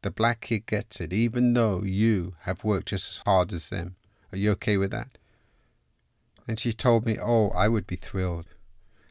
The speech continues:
I would be thrilled that I could do my part to help somebody less as advantaged as I am," which isn't the tr-, which is not true, because as I said, they're identical, identical houses, identical jobs, identical income.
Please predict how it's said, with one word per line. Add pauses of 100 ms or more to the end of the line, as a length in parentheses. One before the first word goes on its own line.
(100)
I
would
be
thrilled
that
I
could
do
my
part
to
help
somebody (320)
less (320)
as
advantaged
as
I
am,"
which
isn't
the
tr-,
which
is
not
true,
because
as
I
said,
they're
identical,
identical
houses,
identical
jobs,
identical
income.